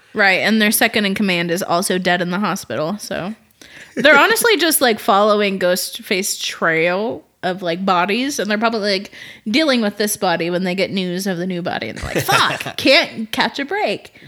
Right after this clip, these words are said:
Speaker 2: Girl.
Speaker 1: But it makes sense that this party is being thrown in the end because it's thrown by Amber, and she,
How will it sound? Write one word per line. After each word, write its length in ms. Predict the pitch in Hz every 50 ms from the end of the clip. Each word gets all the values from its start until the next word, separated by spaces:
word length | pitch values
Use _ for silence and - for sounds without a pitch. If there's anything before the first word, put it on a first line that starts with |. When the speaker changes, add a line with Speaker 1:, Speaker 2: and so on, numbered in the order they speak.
| - - -
Speaker 2:
Girl. 100 | - - -
Speaker 1:
But 100 | - 285
it 60 | 311
makes 220 | 349 415 427 - -
sense 260 | 427 381 381 359 -
that 160 | 349 302 -
this 180 | - 254 - -
party 760 | - - 254 247 233 220 233 240 240 233 214 202 147 - _ _ _ _ _ _ _ -
is 120 | 220 214
being 220 | 220 220 208 196 208
thrown 640 | - - 226 202 190 180 170 175 165 175 190 208 - - - - - - - - _ _ _ _ _ -
in 180 | 208 214 214
the 180 | 202 208 196 - -
end 840 | - 233 302 311 247 220 220 214 214 214 214 220 226 - 254 - - - -
because 640 | 220 202 208 - 226 220 196 185 180 180 180 175 185
it's 160 | 190 196 -
thrown 300 | - - 220 196 196 196
by 80 | 185 180
Amber, 420 | - 156 190 180 175 160 156 151
and 240 | 143 143 156 175 175
she, 540 | - - - 165 139 135 135 107 156 185 208